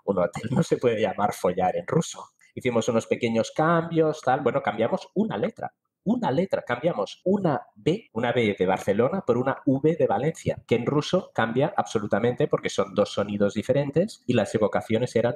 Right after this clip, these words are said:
absolutamente diferentes. Tuvimos la inmensa suerte de que cambiando B por V, el nombre pasaba de ser absolutamente negativo a absolutamente positivo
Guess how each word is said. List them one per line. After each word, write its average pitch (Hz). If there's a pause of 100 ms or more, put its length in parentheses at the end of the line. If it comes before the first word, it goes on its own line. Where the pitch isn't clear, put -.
(140)
absolutamente 92
diferentes. 87
Tuvimos 104
la 98
inmensa 117
suerte -
de 101
que 95
cambiando 113
B 92
por 92
V, 160
el 110
nombre 135
pasaba 113
de 104
ser - (280)
absolutamente 123
negativo 117
a 123
absolutamente -
positivo -